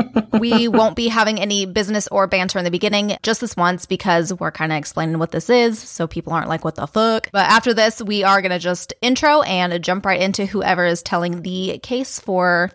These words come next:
Speaker 2: that week's Stabby Snippet. So since this was kinda my brainchild, I am gonna kick us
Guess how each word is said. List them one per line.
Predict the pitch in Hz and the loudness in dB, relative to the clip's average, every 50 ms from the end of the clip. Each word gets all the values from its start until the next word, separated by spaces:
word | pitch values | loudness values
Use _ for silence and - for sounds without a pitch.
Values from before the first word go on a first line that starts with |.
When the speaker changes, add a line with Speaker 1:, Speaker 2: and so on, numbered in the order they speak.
| _ - | _ -10
Speaker 2:
that | 190 170 190 180 180 - | -6 -2 -2 0 0 -2
week's | - 185 180 180 - - - - | -2 -4 -4 -2 -2 -2 -2 0
Stabby | - 190 185 185 196 | -2 -2 -2 -2 -2
Snippet. | - - 277 269 247 - - | -2 -2 -2 0 -2 -2 -2
So | - - 175 170 170 170 165 170 | 0 2 2 4 4 2 2 0
since | - - 185 185 185 - - | -2 -4 -4 -4 -4 -4 -4
this | - 185 - - | -4 -4 -4 -2
was | 196 180 170 - | -2 -2 -2 -4
kinda | - 208 190 185 180 175 170 180 - - | -4 -4 -2 0 0 0 0 -2 -4 -4
my | 202 240 330 | -2 0 0
brainchild, | - - 170 165 165 196 - - 175 180 180 180 180 - | 0 0 -2 -2 -2 -4 -2 0 2 4 4 4 2 0
I | - - 202 | -2 -2 0
am | 214 226 226 | 0 0 0
gonna | 214 202 196 190 | -2 -2 -4 -4
kick | - 214 - | -4 -4 -2
us | 185 - - | -2 -2 -2